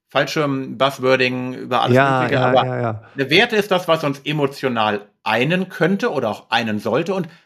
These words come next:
Speaker 1: jedes Team sollte auch gewisse Werte leben und, äh, keine Frage, aber Prinzipien ist das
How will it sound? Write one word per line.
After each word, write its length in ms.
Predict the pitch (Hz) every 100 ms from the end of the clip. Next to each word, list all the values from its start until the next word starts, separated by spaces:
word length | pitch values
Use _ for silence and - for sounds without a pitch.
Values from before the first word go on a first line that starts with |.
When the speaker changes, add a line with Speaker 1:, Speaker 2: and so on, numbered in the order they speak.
| _ _
Speaker 1:
jedes 300 | 139 185 196
Team 180 | - 175
sollte 360 | 165 254 247
auch 160 | 156 139
gewisse 360 | 143 139 139 127
Werte 280 | 139 135
leben 400 | 127 156 190 160
und, 260 | 135 131 123
äh, 120 | - 110 113 151 _
keine 200 | - 175
Frage, 360 | - 160 101 107
aber 300 | 117 120 - _ _ _
Prinzipien 560 | - 131 - 220 - 208
ist 160 | - -
das 240 | - -